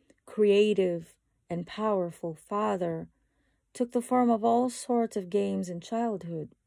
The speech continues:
fishing games, will the father catch a bigger or a smaller fish, et cetera.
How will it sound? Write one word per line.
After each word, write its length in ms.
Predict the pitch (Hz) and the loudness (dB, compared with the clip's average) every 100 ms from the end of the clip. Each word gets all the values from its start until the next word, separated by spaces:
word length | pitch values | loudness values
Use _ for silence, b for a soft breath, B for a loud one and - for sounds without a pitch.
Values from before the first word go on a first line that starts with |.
| _ | _
fishing 380 | 196 190 185 175 | -8 -8 -8 -6
games, 540 | 190 202 190 180 - B B B B - | -4 -2 -4 -6 -10 B B B B -10
will 340 | 185 220 214 | 6 8 8
the 220 | 190 190 185 - - | 6 2 0 -10 -20
father 540 | - 190 190 180 180 | -4 0 2 0 -2
catch 340 | - 185 175 185 | -2 -2 -2 -4
a 40 | |
bigger 400 | 170 170 175 170 | -2 -2 -4 -4
or 200 | 170 165 | -4 -6
a 80 | 165 | -6
smaller 380 | - 170 160 160 | -6 -8 -8 -10
fish, 520 | - 220 160 - - | -4 -2 -2 -10 -12
et 140 | 165 - | -12 -12
cetera. 560 | - 90 - - - | -14 -14 -16 -16 -18